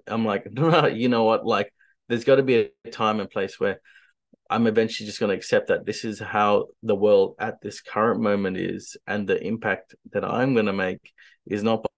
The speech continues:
by, like, getting angry, but by being that example of, like, hey, you know, this is, resilience is not just, uh, pushing through, but resilience is actually making the most and being the most resourceful,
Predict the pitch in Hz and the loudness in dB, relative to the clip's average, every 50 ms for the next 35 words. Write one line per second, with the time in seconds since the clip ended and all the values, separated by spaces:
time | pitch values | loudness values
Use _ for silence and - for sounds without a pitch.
0 | _ _ - 104 98 98 101 95 92 90 - - _ - 110 98 98 98 101 113 | _ _ -6 -2 0 0 2 2 0 0 -2 -6 _ -6 -6 -4 -4 -4 -4 -2
1 | 120 123 110 101 101 98 92 92 98 95 - - _ _ _ 110 101 95 95 95 | -2 -2 0 -2 -2 -4 -4 -4 -4 -4 -4 -6 _ _ _ -2 0 0 0 -2
2 | 98 - - - 98 104 110 107 107 107 104 101 95 85 - - _ _ _ _ | -4 -6 -12 -18 -8 -4 -2 -2 -2 -2 -2 -4 -4 -4 -6 -10 _ _ _ _
3 | _ - 107 104 101 104 110 104 104 104 101 - 104 95 92 90 98 95 92 - | _ -16 -16 -12 -6 -2 0 0 0 0 -2 -2 -2 -4 -4 -2 -4 -6 -6 -6
4 | - - 113 104 92 95 98 101 98 98 95 98 - - _ _ _ _ _ _ | -4 -2 -2 -2 -2 -2 -6 -6 -6 -4 -4 -4 -6 -8 _ _ _ _ _ _
5 | _ _ 101 104 - 117 113 104 95 95 - - _ _ _ _ - 107 107 98 | _ _ -6 -6 -4 -4 -4 -4 -6 -8 -14 -16 _ _ _ _ -6 -6 -4 0
6 | 110 117 117 113 107 107 - - 98 98 101 104 104 95 92 - - - 107 95 | 0 2 2 2 0 0 -4 -8 -6 -4 -2 0 0 0 -2 -4 -2 0 2 2
7 | 80 - - - - _ _ _ _ - - _ _ - - - _ _ _ _ | 2 0 -4 -10 -18 _ _ _ _ -20 -20 _ _ -20 -20 -20 _ _ _ _
8 | _ _ - - 95 98 92 87 85 90 90 - - - _ - 98 - - 92 | _ _ -6 -2 0 0 0 -2 -4 -6 -8 -8 -8 -6 _ -4 -4 -4 -4 -8
9 | 90 - - 113 117 110 92 98 - - - 98 101 101 98 - - 110 107 107 | -12 -6 -4 -2 -2 0 0 0 -2 -2 -4 -4 -6 -6 -6 -4 -4 -4 -2 -2
10 | 107 101 101 - - - 95 92 101 95 92 - - - - - 95 92 95 92 | -2 -4 -4 -8 -10 -12 -6 -2 -2 -2 -2 -4 -8 -10 -10 -8 -8 -8 -8 -8
11 | - 101 101 95 92 - - 107 107 104 98 101 98 95 92 92 92 - - 80 | -6 -4 -4 -4 -6 -6 -6 -4 -4 -2 -2 -2 -2 -2 -2 -2 -4 -4 -8 -6
12 | 78 98 101 101 95 95 95 92 92 - - 90 - - - 110 101 101 - - | -4 -4 -4 -4 -4 -4 -4 -4 -4 -6 -8 -8 -8 0 2 2 2 2 0 -4
13 | - 98 101 - | -6 -6 -6 -6